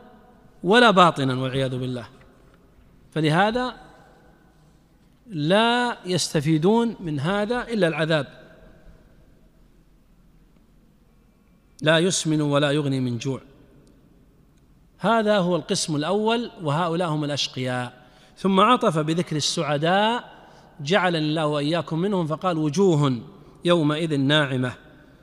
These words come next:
وسبق أن ذكرنا عند قوله: "تعرف في وجوههم نظرة النعيم"، وقول: "وجوه يومئذ ناظرة إلى ربها ناظرة"،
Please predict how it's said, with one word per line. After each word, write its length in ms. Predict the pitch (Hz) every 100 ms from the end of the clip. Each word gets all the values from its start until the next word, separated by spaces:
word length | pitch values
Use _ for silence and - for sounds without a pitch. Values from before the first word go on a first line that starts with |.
| _ -
وسبق 380 | - 180 185 -
أن 100 | 156
ذكرنا 720 | 151 185 180 180 190 190 196 - - - - - -
عند 160 | 156 151
قوله: 360 | 147 170 196 160
"تعرف 480 | - 185 170 147
في 200 | 151 151
وجوههم 680 | 156 143 185 180 190 226 254 - - - - - - -
نظرة 420 | 151 185 170 156 156
النعيم"، 500 | 156 147 180 156 110 - - - - 139
وقول: 300 | 135 185 175
"وجوه 420 | 156 185 170 160
يومئذ 580 | 165 160 165 185 214 247 226 - - - - -
ناظرة 840 | 147 180 185 170 151 214 202 160 165
إلى 380 | 160 156 151 156
ربها 340 | 160 143 143
ناظرة"، 440 | 160 175 135 107